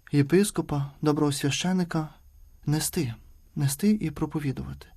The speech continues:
І це якраз включає момент оздоровлення. Оздоровляти, освячувати. І бачимо, що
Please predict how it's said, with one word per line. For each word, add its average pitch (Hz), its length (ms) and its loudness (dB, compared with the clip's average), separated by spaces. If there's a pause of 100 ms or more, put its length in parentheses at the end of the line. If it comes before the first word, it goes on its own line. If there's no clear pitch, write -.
(140)
І 156 80 -2
це 196 140 2
якраз 202 240 2
включає 175 460 0
момент 160 360 2
оздоровлення. 143 680 -4 (640)
Оздоровляти, 156 840 -2 (840)
освячувати. - 720 -4 (440)
І 170 80 4
бачимо, 208 380 6
що 160 440 6